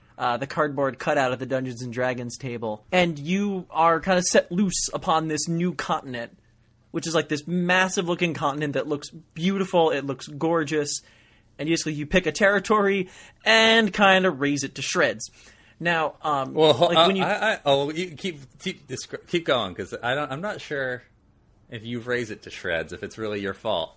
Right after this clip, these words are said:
Speaker 2: <laughs> I, I
Speaker 1: Well,
Speaker 2: have my qualms with that.
Speaker 1: Yeah, it's like when you're introduced to a level, um, the du-, like, the, there is this dungeon keeper's,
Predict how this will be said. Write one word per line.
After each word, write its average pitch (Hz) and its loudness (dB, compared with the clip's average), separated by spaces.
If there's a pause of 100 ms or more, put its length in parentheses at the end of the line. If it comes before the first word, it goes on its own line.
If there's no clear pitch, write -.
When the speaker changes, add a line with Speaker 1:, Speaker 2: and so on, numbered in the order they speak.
(100)
Speaker 2:
<laughs> - -20 (360)
I, 151 4
I 175 4
Speaker 1:
Well, 180 4
Speaker 2:
have 160 -2
my 131 -2
qualms 127 -6
with 90 -8
that. - -6 (760)
Speaker 1:
Yeah, 269 4
it's - -4
like 226 2
when 247 0
you're 233 0
introduced 233 -4 (320)
to 180 -2
a - -2
level, 147 -2 (240)
um, 131 -8
the 143 -2
du-, 139 -8
like, 139 -10
the, 147 -6
there 165 -4
is 160 -4
this 147 -8
dungeon 185 0
keeper's, 151 -6